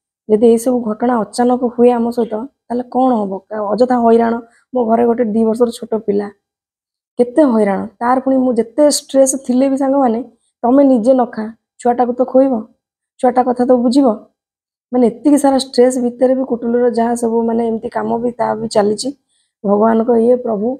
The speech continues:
ପ୍ରଭୁଙ୍କ ପାଖରେ ପୁରା କୋଟି କୋଟି ପ୍ରଣାମ। ପ୍ରଭୁ, ଏ ଜୀବନରେ, କାହା ଜୀବନରେ ଏମିତି ସମସ୍ୟା ନ ଆସୁ କେବେ, ସେତିକି ମୁଁ କହିବି। କାରଣ ଫୋନ୍ଟା, ଭାଇ, ସମସ୍ତଙ୍କ ପାଇଁ ଜରୁରୀ। କାହା ଜୀବନରେ ଏମିତି ସମସ୍ୟା ନ ଆସୁ, ସମସ୍ତେ, ଭାଇ,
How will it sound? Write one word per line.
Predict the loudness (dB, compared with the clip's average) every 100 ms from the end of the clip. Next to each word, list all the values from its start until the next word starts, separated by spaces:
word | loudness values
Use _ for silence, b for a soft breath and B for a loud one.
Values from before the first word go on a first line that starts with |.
| _ _ _ _ _ _ -12 -2
ପ୍ରଭୁଙ୍କ | 0 2 2 2
ପାଖରେ | 0 0
ପୁରା | 0 0
କୋଟି | -2 -4 -2
କୋଟି | -2 0
ପ୍ରଣାମ। | -4 -4 -2 -4
ପ୍ରଭୁ, | -4 -4 0
ଏ | -2
ଜୀବନରେ, | -2 -4 0 2 0 -2 b b b _ _
କାହା | -4 2 2
ଜୀବନରେ | 4 2 2 2
ଏମିତି | 2 2 -2
ସମସ୍ୟା | -4 -4 -4 -4
ନ | -6 -6
ଆସୁ | -8 -10
କେବେ, | -10 -12 -12 _ _ _ _ _ _ _
ସେତିକି | -4 -2 2
ମୁଁ | 2
କହିବି। | 2 0 0
କାରଣ | -2 -4
ଫୋନ୍ଟା, | -2 -2 2 2
ଭାଇ, | 2 0
ସମସ୍ତଙ୍କ | -2 -2 -2 0 -2 -2
ପାଇଁ | -2 0
ଜରୁରୀ। | 0 0 -2 -8 _ _ _ _ _ -6
କାହା | 0 0
ଜୀବନରେ | 0 0 2 2
ଏମିତି | 0 -4
ସମସ୍ୟା | -6 -6 -4 -4
ନ | -2 -4
ଆସୁ, | -4 -6 -8 _ _ -6
ସମସ୍ତେ, | -2 2 2 2
ଭାଇ, | 4 4